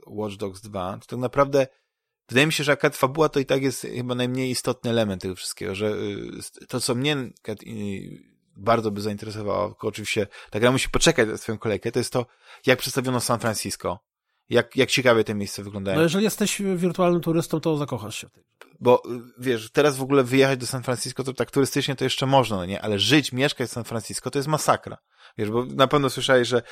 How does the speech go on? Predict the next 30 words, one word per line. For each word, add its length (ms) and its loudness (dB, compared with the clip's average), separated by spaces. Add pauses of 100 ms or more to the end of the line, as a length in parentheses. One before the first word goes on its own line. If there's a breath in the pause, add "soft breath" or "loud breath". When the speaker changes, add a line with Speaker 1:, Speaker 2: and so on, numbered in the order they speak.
(120 loud breath)
Speaker 1:
w 60 -14
San 120 0
Francisco 340 -2
są 140 -4
najdroższe 840 2
w 60 -12
ogóle, 500 2
y, 320 -2
mieszkania, 760 -2
w-, 440 -18
wiesz, 160 -6
wynajem 340 0 (300 loud breath)
jakiegoś 260 -4
takiego, 480 -2 (280)
jakiejś 240 -8
takiej 240 -6
kawalerki, 640 4
no 100 -10
nie? 180 -8
Jedno 220 -4
pokoje 380 -4
to 100 -12
może 140 -10
cię 120 -10
kosztować, 280 -6
nie 80 -6
wiem, 160 -8
trzy 160 -6
tysiące 320 -6
dolarów 380 -2